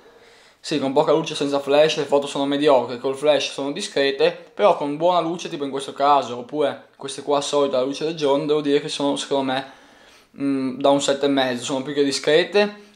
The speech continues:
la definizione è buona, ripeto, qua non si può zoomare tantissimo purtroppo, però vi assicuro che l'esposizione è buona, anche la definizione sul computer ho visto non è affatto male, anche qua il lampioncino, vedete?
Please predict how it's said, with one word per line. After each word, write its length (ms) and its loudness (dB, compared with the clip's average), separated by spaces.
la 100 -2
definizione 460 0
è 40 0
buona, 340 6
ripeto, 340 0
qua 140 4
non 120 -2
si 80 -10
può 180 -2
zoomare 360 -2
tantissimo 560 -6
purtroppo, 440 -2
però 420 0
vi 100 -4
assicuro 320 -2
che 120 0
l'esposizione 680 -2
è 120 0
buona, 260 -2
anche 260 2
la 60 6
definizione 600 0
sul 120 -8
computer 360 -2
ho 40 0
visto 240 -4
non 140 -2
è 40 -2
affatto 280 -6
male, 540 2
anche 220 -8
qua 160 2
il 80 4
lampioncino, 680 -2
vedete? 560 -2